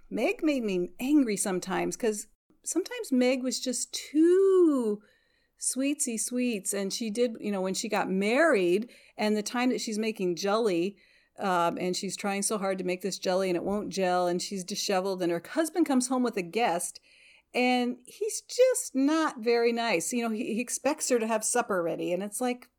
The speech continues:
"Eh, maybe you could just, like, jump in and help." And I know it, <laughs> it's definitely the times and the book and the, you know, all of that, but it just, oh, I got so angry with Meg. So I'd love to sit down on this snowy day and say, "Meg, be more like Jo.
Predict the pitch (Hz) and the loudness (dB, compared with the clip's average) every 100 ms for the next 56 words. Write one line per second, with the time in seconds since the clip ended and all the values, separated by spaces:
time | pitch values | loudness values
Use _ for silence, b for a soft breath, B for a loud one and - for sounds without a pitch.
0 | _ 359 392 403 392 392 392 370 - 359 | _ -10 -6 -6 -4 -4 -4 -8 -12 -10
1 | 381 339 294 294 302 254 262 254 - 214 | -4 0 0 0 -4 -6 -6 -6 -4 -6
2 | 214 - 226 233 254 233 208 185 190 202 | -6 -10 -6 -4 -2 -2 -4 -4 -2 -2
3 | 196 - 254 262 262 285 269 - 277 - | -4 -4 -2 0 2 2 2 2 0 -2
4 | - - - - - 247 262 262 262 269 | -12 -6 -2 0 4 4 4 0 0 -2
5 | 240 220 220 233 240 240 226 226 208 233 | 2 2 2 2 4 4 2 4 4 4
6 | 220 214 214 233 208 - 226 240 233 202 | 0 0 -2 -2 -2 0 2 4 2 2
7 | 180 180 - B B B 226 220 247 233 | 2 2 -4 B B B 2 2 0 -6
8 | - 254 254 202 196 - 196 - 214 269 | -8 -6 -2 -2 -4 -4 -4 -2 0 2
9 | 247 196 185 202 - 208 202 240 262 190 | 2 2 2 0 0 0 2 0 -2 -2
10 | - - 185 185 180 180 180 175 - 214 | -2 -2 -2 -2 -2 -4 -4 -4 -4 -2
11 | 190 175 190 170 - 180 226 170 - - | -2 -2 -2 -2 0 0 2 0 -4 -20
12 | _ _ _ - - 240 254 254 240 240 | _ _ _ -20 -4 0 2 2 0 2
13 | 233 165 | 2 2